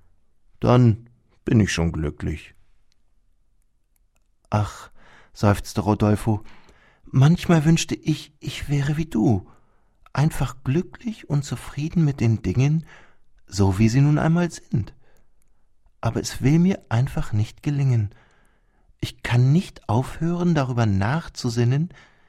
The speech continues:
wie ich ein Wesen erschaffen kann, das fliegt wie ein Vogel und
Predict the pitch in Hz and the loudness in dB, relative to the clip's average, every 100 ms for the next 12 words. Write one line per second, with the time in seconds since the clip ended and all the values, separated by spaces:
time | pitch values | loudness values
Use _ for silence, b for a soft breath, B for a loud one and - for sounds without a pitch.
0 | b - 147 - - 117 107 165 214 160 | b 0 0 2 2 2 2 -2 0 -2
1 | - 113 - 120 131 123 143 160 b b | -2 -6 -4 -4 -4 -2 -2 -2 b b
2 | b b - 117 - 127 180 - - - | b b -12 -10 -6 0 0 0 -6 -4
3 | - 120 - - 123 147 180 196 B B | 0 -2 -2 2 2 4 0 -2 B B
4 | B B - 165 226 | B B 2 4 2